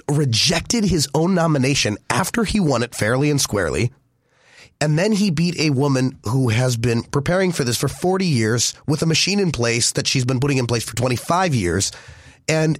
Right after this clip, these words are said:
every possible advantage, media advantage, pop, uh, pop culture advantage.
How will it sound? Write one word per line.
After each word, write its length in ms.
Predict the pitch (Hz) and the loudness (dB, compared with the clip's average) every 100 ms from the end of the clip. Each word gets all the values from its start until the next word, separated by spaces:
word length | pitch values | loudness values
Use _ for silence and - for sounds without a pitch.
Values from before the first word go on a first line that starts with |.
| - | -2
every 480 | 196 208 220 226 208 | -2 0 0 0 0
possible 580 | - - 160 - 131 120 | -4 -2 0 2 0 0
advantage, 440 | 123 110 92 71 - - | 0 0 0 -4 -10 -4
media 400 | 139 165 165 143 | 0 2 2 0
advantage, 440 | 107 92 73 62 - _ | 0 0 -2 -4 -14 _
pop, 320 | - 170 170 - | 0 0 0 -2
uh, 100 | 123 - 139 | -4 -2 0
pop 220 | 151 - | 0 2
culture 340 | 165 143 135 - | 0 2 0 0
advantage. 540 | 120 101 85 - - | 2 4 2 0 -6